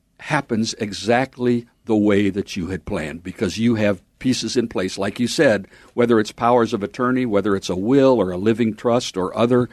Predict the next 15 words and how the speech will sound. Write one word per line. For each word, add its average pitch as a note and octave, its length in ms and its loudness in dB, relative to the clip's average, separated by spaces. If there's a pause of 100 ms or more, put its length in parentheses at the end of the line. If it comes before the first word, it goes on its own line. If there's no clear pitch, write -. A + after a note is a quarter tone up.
(220)
charitable B2 420 4
vehicles, A#2 580 2 (320)
um, G#2 300 2 (220)
it C#3+ 160 4
will C#3 280 6
unfold A2 640 4
exactly A2 680 0
as G2+ 360 -2 (280)
God G#2+ 280 2
has G2+ 200 0
placed G#2 400 0
it F#2+ 100 -2
in F#2+ 160 -2
your F#2+ 200 0
heart F2 440 -6